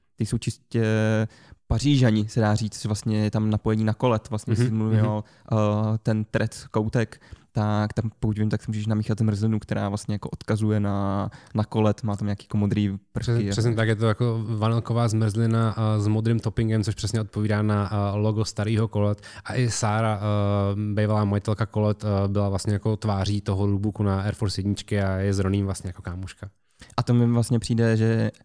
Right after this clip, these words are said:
Speaker 1: hrozně chytrý tak, že vlastně on tam jako přišel a nepřišel tam jako nějakým způsobem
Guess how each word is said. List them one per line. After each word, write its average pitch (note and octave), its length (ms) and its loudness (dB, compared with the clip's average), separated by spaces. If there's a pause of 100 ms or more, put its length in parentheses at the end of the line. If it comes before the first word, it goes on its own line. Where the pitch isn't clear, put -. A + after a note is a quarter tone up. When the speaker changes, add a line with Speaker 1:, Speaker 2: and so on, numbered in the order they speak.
(240)
Speaker 1:
hrozně A2+ 320 2
chytrý G#2 300 -2
tak, G2+ 220 -2
že A2+ 200 0
vlastně A2 280 -2
on G#2+ 140 2
tam A2 160 0
jako A2+ 160 -2
přišel B2+ 520 0 (220)
a A2 120 2
nepřišel A2+ 360 2
tam A2+ 140 0
jako A2 180 0
nějakým A2 260 -2
způsobem A#2 340 -2